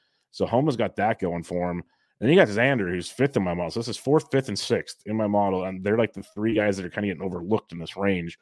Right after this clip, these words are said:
compared to the big dogs. And, uh, Xander's getting chalkier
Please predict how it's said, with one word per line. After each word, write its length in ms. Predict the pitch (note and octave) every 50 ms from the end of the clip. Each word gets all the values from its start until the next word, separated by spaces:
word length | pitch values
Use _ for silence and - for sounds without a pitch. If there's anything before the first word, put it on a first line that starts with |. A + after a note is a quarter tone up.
| _ _ _ _ _ _ _
compared 520 | - F2 E2 - G2+ F#2+ F#2+ F#2 F2+ E2+ - -
to 80 | - G2+
the 80 | E2+
big 280 | D2+ D#2 G#2+ G#2+ G2+ F2
dogs. 440 | F#2 F2+ F2 E2+ E2 E2 E2 E2+ - _ _ _ _ _ _ _ _ _ -
And, 520 | G2 G#2 G#2 G2+ G2+ G2 G2 F#2+ F#2 F2 - _ _ _ _ -
uh, 240 | F#2+ G2 F#2 F#2 F2+ F2+ E2
Xander's 380 | E2+ G#2+ A#2 A#2 G#2+ F#2 D#2+
getting 300 | - - - F#2 - -
chalkier 480 | - - - C#2+ D2 - - D2+ D2+ D2+